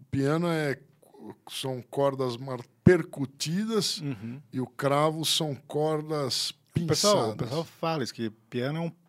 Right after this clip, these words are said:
Speaker 2: é um instrumento de percussão. Você concorda, assim?
Speaker 1: Ah, eu aprendi assim também, né?
Speaker 2: Aham.
Speaker 1: Eu chamo de instrumento de tecla. Ele é, ele é sim, de percussão.
Speaker 2: Aham.
Speaker 1: É um martelo que bate numa,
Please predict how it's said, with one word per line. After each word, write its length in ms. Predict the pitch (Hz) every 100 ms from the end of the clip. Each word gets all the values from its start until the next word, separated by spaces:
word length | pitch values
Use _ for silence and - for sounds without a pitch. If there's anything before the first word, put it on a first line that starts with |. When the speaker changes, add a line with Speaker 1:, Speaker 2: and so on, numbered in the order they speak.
| 151
Speaker 2:
é 60 | 143
um 220 | 185 190
instrumento 320 | 180 160 160 151
de 60 |
percussão. 520 | - 160 - - 131 123
Você 140 | 123
concorda, 600 | - 110 107 143 185 107
assim? 180 | 101 185 - _ _ _ _ _ _ _ _ _ _ _ 202
Speaker 1:
Ah, 600 | 196 185 160 135 131 139
eu 200 | 165 202
aprendi 960 | 214 - 240 233 220 214 247 262 254 247
assim 440 | 240 - - 214 160
também, 460 | 160 143 131 123
né? 180 | 131 139
Speaker 2:
Aham. 80 | 156
Speaker 1:
Eu 80 | 185
chamo 420 | - 220 226 247
de 140 | 226
instrumento 480 | 240 - 220 226 240
de 80 | 226
tecla. 480 | - 220 220 - 220
Ele 180 | 277 359
é, 340 | 359 247 175 -
ele 140 | 311 359
é 200 | 330 226
sim, 440 | - - 175 139 -
de 80 | 131
percussão. 760 | - 165 156 - - 151 120 -
Speaker 2:
Aham. 200 | 131 113 117
Speaker 1:
É 40 |
um 80 | 196
martelo 720 | 233 240 - - 202 233 233
que 140 | 226
bate 480 | 190 202 202 202 208
numa, 760 | 220 233 233 185 147 127 -